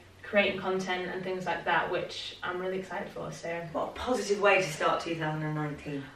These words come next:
Speaker 1: Well, yeah, I think it set, it set
Speaker 2: I'm
Speaker 1: me
Speaker 2: glad
Speaker 1: up.
Speaker 2: you've done it now and not waited until the new year.
Speaker 1: Me too, and there reaches the point where you're like, "I'm waiting for nothing."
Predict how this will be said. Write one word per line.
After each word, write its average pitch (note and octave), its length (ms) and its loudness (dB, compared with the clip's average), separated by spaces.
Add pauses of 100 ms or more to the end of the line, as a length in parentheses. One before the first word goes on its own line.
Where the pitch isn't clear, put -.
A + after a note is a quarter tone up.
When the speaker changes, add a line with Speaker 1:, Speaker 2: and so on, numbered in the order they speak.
Speaker 1:
Well, F4 100 10
yeah, F4 260 12
I - 40 4
think D4+ 140 6
it - 120 6
set, - 220 10
it C4 140 8
set - 240 10
Speaker 2:
I'm F#3 60 10
Speaker 1:
me F#3+ 40 12
Speaker 2:
glad G#3 240 12
Speaker 1:
up. G#3 80 8
Speaker 2:
you've F3 80 4
done F3+ 180 12
it D#3+ 80 8
now D#3 280 12
and D#3+ 180 6
not D#3+ 240 10
waited D#3 380 8
until D3+ 340 8
the D3 80 8
new C#3+ 160 6
year. C3+ 400 4
Speaker 1:
Me D4 260 8
too, G#3+ 460 10
and G3 480 4 (1900)
there C#4 140 12
reaches C#4+ 220 8
the B3 80 10
point A3+ 280 8
where F#3+ 100 8
you're F#3 140 10
like, F3 180 4
"I'm G#3 140 6
waiting F#3+ 520 8 (880)
for - 240 0
nothing." - 380 2